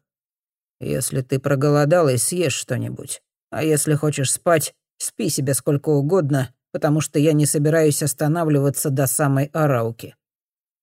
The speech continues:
«Куда вы меня везете?» «Далеко». «Куда?» —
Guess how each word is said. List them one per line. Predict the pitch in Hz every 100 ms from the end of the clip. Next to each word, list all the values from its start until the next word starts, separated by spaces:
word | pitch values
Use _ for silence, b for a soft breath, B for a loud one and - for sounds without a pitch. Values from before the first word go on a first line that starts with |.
| _ _
«Куда | 240 240
вы | 226
меня | 214 214 214
везете?» | 208 226 214 196 - - _ _ _ _ _ -
«Далеко». | 117 120 127 139 160 - - - _ _ _ _ _ _ _ _ _ -
«Куда?» — | 269 262 233 233 185